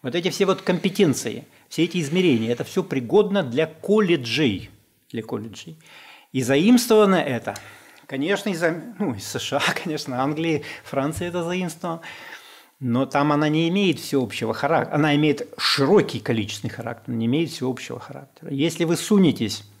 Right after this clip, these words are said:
в университеты так называемой Лиги Плюща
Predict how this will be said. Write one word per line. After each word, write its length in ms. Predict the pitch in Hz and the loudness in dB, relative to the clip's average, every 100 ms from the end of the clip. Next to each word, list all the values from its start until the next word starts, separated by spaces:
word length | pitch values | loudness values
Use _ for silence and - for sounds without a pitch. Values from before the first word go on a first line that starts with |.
| _ _ - | _ _ -8
в 220 | 117 110 | -4 0
университеты 540 | 131 143 - 175 156 | 2 2 0 -2 0
так 240 | 135 156 156 | 0 0 0
называемой 600 | 127 139 147 143 131 131 | 0 4 4 4 4 4
Лиги 360 | 147 160 120 | 2 0 -2
Плюща 580 | - 135 139 - 269 294 | 0 2 2 2 0 0